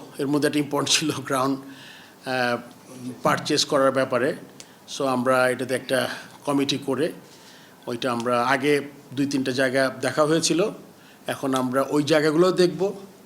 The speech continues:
আবার নতুন কোনো জায়গা যদি সংবাদ পাই।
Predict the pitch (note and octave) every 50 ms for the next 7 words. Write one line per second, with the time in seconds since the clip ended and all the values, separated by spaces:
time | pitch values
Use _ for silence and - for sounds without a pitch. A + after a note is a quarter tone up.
0 | - - - - - - - A#2+ B2+ B2+ C#3 C3+ C3+ C3+ D3 D3 C#3+ - D#3+ D#3
1 | D#3 D3+ D3 - - - - - - - - - - - - - - D3 C#3 C#3
2 | C3 A#2 C#3+ C#3 C#3 C3+ C#3 C3 B2 C3 A#2+ C3+ C3+ B2+ A#2+ - - - - -
3 | - - - - - - - - - - - - - - D3 D3+ D#3 D3+ D#3 D3
4 | D3 - - B2 C3 D#3+